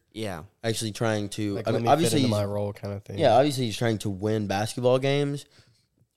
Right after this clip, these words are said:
Speaker 2: but the sole purpose for him has really just kind of been come out, drop forty, have a triple-double 'cause you're just good like that anyways, and then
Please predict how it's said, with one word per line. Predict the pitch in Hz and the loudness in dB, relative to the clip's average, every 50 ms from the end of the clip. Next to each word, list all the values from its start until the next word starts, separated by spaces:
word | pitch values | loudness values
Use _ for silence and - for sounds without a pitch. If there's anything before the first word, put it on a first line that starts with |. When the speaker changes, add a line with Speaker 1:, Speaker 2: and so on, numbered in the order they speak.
| _ _ | _ _
Speaker 2:
but | 107 120 113 | -6 -6 -4
the | 92 - | -2 0
sole | - 143 139 131 | 4 4 4 6
purpose | 110 131 127 120 113 104 110 | 6 4 4 4 2 -2 -2
for | 104 104 107 107 | -2 0 0 2
him | 110 127 143 143 131 113 107 104 | 4 6 6 8 8 6 6 4
has | 104 107 101 95 | 2 0 0 2
really | 113 113 107 107 98 | 2 4 4 4 2
just | 98 98 - | -2 -4 -2
kind | 113 107 104 | -2 -2 0
of | 95 | 0
been | 104 104 101 98 98 95 | 0 0 0 0 -2 -4
come | - - 113 117 | -4 -2 2 4
out, | 113 107 104 101 - - 90 | 4 4 4 4 0 -4 -8
drop | 92 107 104 104 98 - | -2 0 2 2 0 -2
forty, | - - 117 113 113 107 101 98 95 92 95 _ _ _ _ _ _ _ _ _ _ _ _ _ _ | -4 -2 0 2 2 2 2 0 -2 -4 -8 _ _ _ _ _ _ _ _ _ _ _ _ _ _
have | - 110 101 107 | -6 -4 -4 -4
a | 98 | -4
triple-double | - - 127 117 98 104 92 87 113 113 110 104 101 101 | -4 -2 -2 -2 -2 -2 -2 2 2 2 2 2 0 -4
'cause | - - 101 90 95 | -4 -4 -6 -4 -4
you're | 98 95 | -6 -6
just | 90 101 98 90 - - - 50 - - - _ _ _ 95 92 | -6 -6 -6 -6 -8 -10 -14 -16 -18 -20 -20 _ _ _ -12 -4
good | 110 117 113 101 | 0 0 2 2
like | 101 101 92 - | 2 -2 -2 -2
that | - 98 95 98 | -4 -4 -2 0
anyways, | 104 110 107 98 95 92 92 92 92 92 92 - _ _ _ _ _ _ _ - | 0 0 0 -2 -2 -2 -2 -4 -4 -6 -8 -10 _ _ _ _ _ _ _ -6
and | 104 107 107 | -4 -2 0
then | 107 104 101 101 98 98 98 | 0 2 2 0 0 -2 -4